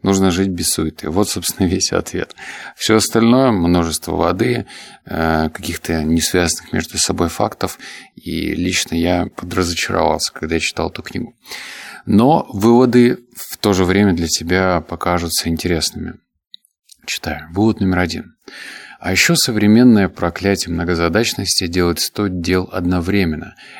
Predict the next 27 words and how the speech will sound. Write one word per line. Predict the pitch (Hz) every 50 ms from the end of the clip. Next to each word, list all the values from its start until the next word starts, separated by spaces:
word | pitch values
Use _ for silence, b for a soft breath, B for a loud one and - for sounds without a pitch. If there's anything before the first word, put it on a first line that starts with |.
| B -
Это | 107 - - 226
же | 95 98 107
так | - _ - 147 131 113 _ -
клево, | - 131 131 123 120 113 101 85 80 - _ _ -
так | 117 131 147 139 - 127
эффективно, | 120 110 135 127 - - - 131 117 92 80 73 71 73 _ -
так | - 80 80 85 87 82 -
современно. | - - 82 78 78 - 78 78 82 82 80 78 78 76 - - - - B B B B B B -
Но | 117 120
ведь | 135 135
даже | 156 156 139 135 139 131
два | 113 95 92 101 95 101 113 113 98 87 78
дела | 78 80 87 92 92 85 80
одновременно | 78 78 85 82 80 92 92 90 85 82 80 80
хорошо | - - - - 78 76 - - -
не | 87 87 90
сделаешь. | 95 101 113 104 92 85 - - - B B B B B B
Вот | - 101 131 123 -
я, | 139 123 92 80 78 - _ _ _
как | - - - - -
многие | 110 135 - 123 90 85 82
люди, | 85 98 98 92
смотрю | 90 - - 90 80 - -
телевизор | - - 92 95 104 120 127 117 104 95 82
и |
читаю | - - - - 87 87 82
газету. | 90 92 90 - 87 80 - - -